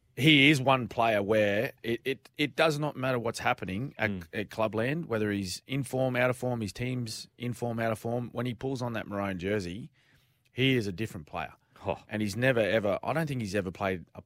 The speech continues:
Speaker 1: a poor game for Queensland.
Speaker 2: No, I agree.
Speaker 1: Um, picked up the, the player of the series in, in two thousand seventeen. He was
Speaker 2: Mm.
Speaker 1: the Wally Lewis medal winner.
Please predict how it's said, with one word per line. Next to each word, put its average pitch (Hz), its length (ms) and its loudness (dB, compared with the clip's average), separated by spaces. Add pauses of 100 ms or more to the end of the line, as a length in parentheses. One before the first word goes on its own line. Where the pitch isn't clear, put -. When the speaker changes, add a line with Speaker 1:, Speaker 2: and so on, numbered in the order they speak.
(240)
Speaker 1:
a 95 80 -4
poor 113 400 -2
game 127 400 -2 (480)
for 107 120 -14
Queensland. 85 400 -8 (120)
Speaker 2:
No, 98 200 -6 (200)
I 95 140 4
agree. 85 220 4
Speaker 1:
Um, 104 360 2
picked - 200 -2
up 113 140 2
the, 101 240 0
the - 120 -10
player 107 220 0
of 90 60 -4
the 90 60 -4
series 127 480 -2
in, 104 200 -8
in 104 120 -12
two 110 140 -14
thousand 98 360 -2
seventeen. 120 600 -2
He 117 100 -2
was 98 140 2
Speaker 2:
Mm. 87 40 2
Speaker 1:
the 95 80 -2
Wally 98 220 0
Lewis 113 320 -2
medal 123 220 0
winner. 139 240 0